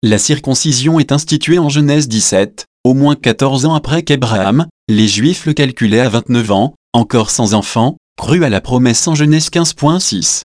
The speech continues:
En effet, lors de sa circoncision, Abraham avait un fils du nom d'Ismaël qui était âgé de treize ans. V S onze virgule douze,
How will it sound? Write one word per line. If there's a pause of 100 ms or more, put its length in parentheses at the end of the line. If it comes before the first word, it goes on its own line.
(300)
En
effet, (180)
lors
de
sa
circoncision, (200)
Abraham
avait
un
fils
du
nom
d'Ismaël
qui
était
âgé
de
treize
ans. (400)
V
S
onze
virgule
douze,